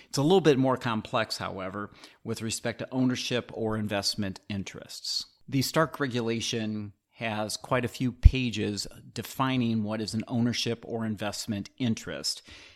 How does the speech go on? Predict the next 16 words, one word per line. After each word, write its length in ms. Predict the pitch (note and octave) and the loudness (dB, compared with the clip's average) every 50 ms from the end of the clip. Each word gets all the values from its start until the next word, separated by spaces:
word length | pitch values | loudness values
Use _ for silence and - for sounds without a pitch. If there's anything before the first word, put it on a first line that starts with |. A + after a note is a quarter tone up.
| - _ | -20 _
And 300 | - A2 G#2 G#2 G#2+ G#2 | -6 -4 -2 0 0 -2
from 220 | - - C3 B2+ C3 | 0 2 4 4 6
the 100 | B2+ B2+ | 6 4
regulation, 960 | A#2 B2 B2 A2+ A#2 A#2+ A#2 A#2 A2 A2 G#2 - - A2+ G#2+ A2 A2 A2 - | 4 2 2 2 0 0 2 2 2 0 0 0 0 0 0 0 -2 -2 -4
it 160 | G#2+ G#2 - | -8 -8 -6
says 460 | - - - B2 A2+ A2+ A2+ A2 - | -6 -4 -2 0 0 0 -2 -2 -2
that 160 | - A2+ G2+ G#2+ | -2 -4 -4 -2
it 340 | G#2+ G#2 - - - A2 | -4 -6 -6 -6 -4 -4
includes 680 | G#2+ G#2 A2 G2+ - - - D3+ D3 D3+ D#3 D#3 D3 - | 0 0 0 -2 -2 -2 2 4 4 4 4 2 0 -2
but 180 | - - A#2+ A#2 | -4 -4 -2 -2
is 140 | A#2+ A#2 A2+ | -2 -4 -2
not 260 | A2+ G#2+ A#2+ - - | -2 -2 -2 -2 0
limited 340 | B2 A#2+ A2 G2 F#2+ F#2 - - | 2 2 4 4 2 -2 -4 -4
to, 280 | - F#2 F#2 A2 C#3+ C#3+ | -4 -2 -2 -2 -2 -2
and 100 | C3 G2 | -4 -6
that's 300 | G2 G2 - - - - | -6 -6 -10 -10 -12 -12